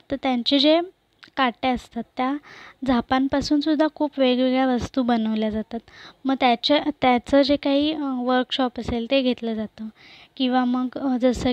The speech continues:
की आपल्याकडे मे महिन्यामध्ये वगैरे छोट्या मुलांसाठीसुद्धा खूप छान छान workshops असतात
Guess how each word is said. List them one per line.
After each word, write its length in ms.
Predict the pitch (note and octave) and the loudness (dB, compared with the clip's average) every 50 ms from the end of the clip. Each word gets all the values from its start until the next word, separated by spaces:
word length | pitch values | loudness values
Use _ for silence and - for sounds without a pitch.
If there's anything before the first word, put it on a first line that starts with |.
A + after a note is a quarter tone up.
| - - | -2 -2
की 80 | C#4 | -2
आपल्याकडे 680 | B3+ A#3+ - C4 B3+ B3+ B3 - B3+ B3 B3+ C4 C4+ D4 | -2 -2 -2 -2 -2 -2 -2 -4 -4 -2 -2 -2 -2 -2
मे 260 | D4 C#4 C4 C4 B3+ | -2 -2 0 0 2
महिन्यामध्ये 600 | B3+ B3+ C4 B3 A#3+ B3+ C4 B3 B3+ B3+ A3+ B3+ | 2 2 0 0 0 -2 -2 -2 -4 -4 -4 -4
वगैरे 260 | B3+ B3+ B3 B3+ C4 C4+ | -6 -4 -4 -4 -4 -4
छोट्या 380 | C4 - B3+ A#3 - - B3 | -4 -4 -6 -6 -4 -4 -4
मुलांसाठीसुद्धा 920 | B3 B3+ B3 B3 B3 B3+ B3 A#3+ C4 B3+ A#3 - B3+ - - C4 A3+ C4 B3+ - | -2 0 0 0 0 0 0 0 -2 -2 -2 -4 -8 -6 -6 -4 -2 -4 -4 -4
खूप 240 | - C4 - - - | -8 -14 -12 -8 -6
छान 160 | C4 A#3+ A#3+ B3 - - - - - - - - _ _ - | -4 -4 -4 -6 -10 -16 -20 -20 -20 -20 -20 -20 _ _ -2
छान 200 | C#4 C4+ C4+ C4+ | 0 2 2 2
workshops 680 | C4+ C4 B3+ A#3+ A#3+ - - - C4 B3 A#3+ - - B3+ | 2 2 0 0 -2 -4 -4 -2 -2 -2 -2 -4 -6 -8
असतात 380 | A3+ - - _ A#3 A3 A3 | -8 -8 -10 _ -8 -8 -8